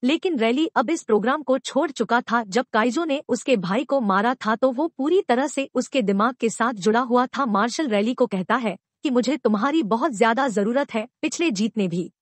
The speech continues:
मुझे रोबोट मिले, मैंने उन सबको ठीक कर दिया और एक पुराना रोबोट मार्क थ्री जिसे तुम चलाते थे, मुझे उसके लिए एक पायलट की जरूरत है। लेकिन रैली उसको साफ साफ मना कर देता है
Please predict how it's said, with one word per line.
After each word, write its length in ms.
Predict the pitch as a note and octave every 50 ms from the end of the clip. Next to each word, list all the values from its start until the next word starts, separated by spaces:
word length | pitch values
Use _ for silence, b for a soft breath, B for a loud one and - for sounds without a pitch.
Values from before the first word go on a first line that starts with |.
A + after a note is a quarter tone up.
| -
मुझे 240 | B3+ D#4 C4 E4 F#4+
रोबोट 400 | F4 C4 C4 B3+ C#4+ F4+ G4+ -
मिले, 200 | C#4+ C#4 C4 D4+
मैंने 300 | D#4 B3 A3 A#3 B3 C#4 C#4
उन 200 | - A#3+ B3+ A#3+
सबको 360 | - - - D4+ - C#4 D4
ठीक 320 | C#4 - - - E4 F4+ - -
कर 140 | B3 A3+
दिया 260 | G3+ G#3 G#3 F#3 F3 G3+ _ -
और 140 | A#3+ B3+ A#3+
एक 220 | - A#3 C#4 B3 -
पुराना 340 | - A3+ A3+ A#3 B3+ C4+ D4+ D#4
रोबोट 420 | G#3 G#3+ G#3 F#3+ A#3 C4+ C4+ -
मार्क 240 | G#3 F#3 F3+ E3 -
थ्री 1000 | _ _ _ _ _ _ _ _ _ _ _ _ _ _ _ _ - - F4 F#4
जिसे 280 | B3+ C#4 D4+ - F#4 F#4+
तुम 240 | - - D#4+ F4 F4
चलाते 420 | - C4 A3+ A3+ B3 B3 D4+ D#4
थे, 160 | - - D#4
मुझे 280 | D4 A3 G#3 F3 A#3 C4
उसके 300 | - - G#3+ - - B3+
लिए 220 | A3+ A3+ A#3+ B3+ - -
एक 140 | A#3+ C4+ - _ -
पायलट 320 | A#3+ A#3 C4 D4+ F#4 F4
की 120 | - E4+ D#4+
जरूरत 440 | G#3 F#3+ G3+ G#3+ A#3+ B3 C#4 C4+ -
है। 140 | G#3+ F#3+ G3+ _ _ _ - -
लेकिन 360 | A#3+ C#4+ E4+ - G4 F4+ C4+
रैली 280 | A#3 A#3+ B3 C4 E4 E4+
उसको 300 | F4 A#3+ - - C#4+ C4+
साफ 320 | - - - A#3+ C4+ D#4 -
साफ 360 | - - A#3 B3 C#4+ - -
मना 200 | G#3+ G#3+ A3 A3
कर 160 | - G#3 F#3
देता 260 | E3+ F3+ F3+ - F#3+
है 200 | F#3 F3+ G3 F#3